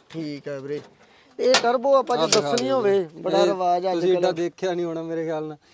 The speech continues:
Speaker 1: ਸਹੀ ਗੱਲ ਆ ਯਾਰ।
Speaker 2: ਰੇਡੀਏਟਰ ਜਿੱਡਾ ਦਾ ਇੰਟਰਕੂਲਰ ਆ ਬਾਈ।
Speaker 1: ਸਹੀ ਗੱਲ ਆ ਬਈ, ਵਾਕਈ ਨਹੀਂ ਦੇਖਿਆ। ਇਹ ਗੱਲ ਪੱਕੀ ਆ, ਮੈਂ ਨਹੀਂ ਕ-, ਨਾ ਕਦੇ ਕਿਸੇ origignal ਦੇ ਦੇਖਿਆ ਤੇ ਨਾ ਹੀ ਕਿਸੇ ਵੀਰ ਭਰਾ ਦੇ ਉਦਾਂ ਦੇਖਿਆ। ਐਡੇ ਕੀ ਹੁੰਦੇ ਆ, ਹਨਾ?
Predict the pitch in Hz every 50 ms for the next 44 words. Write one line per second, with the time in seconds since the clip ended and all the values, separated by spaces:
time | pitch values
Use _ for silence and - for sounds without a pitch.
0 | - - - 160 147 147 165 156 156 151 156 147 147 160 165 156 143 160 156 147
1 | 151 143 135 151 151 151 143 139 - - - 143 139 131 123 120 113 113 107 107
2 | 113 113 _ _ _ _ _ _ - 139 143 147 151 143 147 143 143 139 139 143
3 | 147 156 151 147 147 135 _ - 180 180 180 185 175 160 147 131 - - 139 135
4 | 127 - _ _ _ _ _ _ _ _ _ _ - 151 175 190 180 170 190 175
5 | 175 170 - 170 156 - - 170 185 190 196 196 180 175 170 170 175 196 185 190
6 | 180 170 175 180 180 175 185 185 185 180 - 185 175 180 160 156 151 180 208 226
7 | 220 220 214 180 185 175 - - 175 165 156 143 - _ _ _ _ _ _ _
8 | - 196 196 190 180 185 196 220 202 214 196 180 190 175 165 165 160 151 - 160
9 | 170 165 156 151 147 143 151 156 170 170 170 160 - 226 233 226 196 175 175 214
10 | 214 226 294 240 220 202 175 170 165 160 165 190 233 254